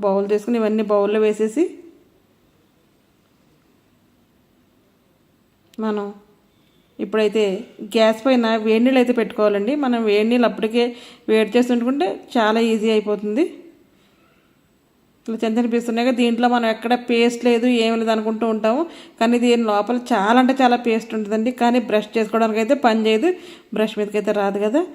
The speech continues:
అప్పుడు ఇలా వేడి నీళ్ళు అయితే పెట్టుకుని మనం ఎప్పుడు ఇటువంటివి తయారు చేసేటప్పుడు మనం తాగే నీళ్ళు పెట్టుకుంటే చాలా బాగుంటాయండి. అంటే,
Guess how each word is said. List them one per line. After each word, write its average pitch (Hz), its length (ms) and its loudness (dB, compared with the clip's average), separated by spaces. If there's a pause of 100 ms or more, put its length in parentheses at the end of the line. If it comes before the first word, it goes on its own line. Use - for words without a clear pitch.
(460)
అప్పుడు 196 220 -6
ఇలా 214 120 2 (120)
వేడి 208 240 2
నీళ్ళు 220 160 2
అయితే 208 220 0
పెట్టుకుని 240 360 0 (3500)
మనం 262 140 2 (100)
ఎప్పుడు 269 360 0 (200)
ఇటువంటివి 247 420 0
తయారు 247 220 2
చేసేటప్పుడు 247 420 0
మనం 233 180 0 (120)
తాగే 220 280 2
నీళ్ళు 247 200 2
పెట్టుకుంటే 233 300 -2 (100)
చాలా 214 200 2 (100)
బాగుంటాయండి. 214 560 0 (360)
అంటే, 226 160 0